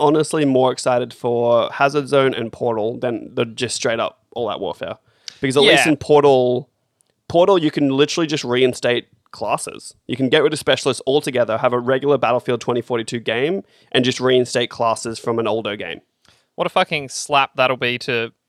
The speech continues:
Speaker 2: dice if that's just what people play. They just, like, don't touch the actual multiplayer.
Speaker 1: <laughs>
Speaker 2: They just go to these servers and just sit
Speaker 1: I wouldn't
Speaker 2: there. <laughs>
Speaker 1: be surprised.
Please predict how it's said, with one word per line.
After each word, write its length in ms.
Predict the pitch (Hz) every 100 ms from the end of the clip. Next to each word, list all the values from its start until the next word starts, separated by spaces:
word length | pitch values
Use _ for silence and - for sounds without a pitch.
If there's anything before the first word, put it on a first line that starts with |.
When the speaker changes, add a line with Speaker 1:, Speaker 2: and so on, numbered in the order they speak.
| _
Speaker 2:
dice 400 | 135 113 110 -
if 140 | 120
that's 260 | 131 123 -
just 180 | 123 -
what 380 | 127 127 123 -
people 300 | 127 117 113
play. 340 | - 110 110 - _ _
They 100 | 135
just, 160 | 123 135
like, 220 | 123 -
don't 280 | 123 131 110
touch 480 | 131 117 - - - -
the 100 | 123
actual 340 | 123 - 135
multiplayer. 680 | 123 117 147 110 117 113 113
Speaker 1:
<laughs> 0 |
Speaker 2:
They 100 | 117
just 200 | 113 -
go 180 | 120 117
to 80 | 120
these 220 | 117 120
servers 580 | 127 117 113 113 113 120
and 140 | 113
just 240 | 117 117
sit 260 | - - 131
Speaker 1:
I 60 | 180
wouldn't 200 | 226 -
Speaker 2:
there. 60 |
<laughs> 80 | -
Speaker 1:
be 60 | 139
surprised. 400 | 196 110 113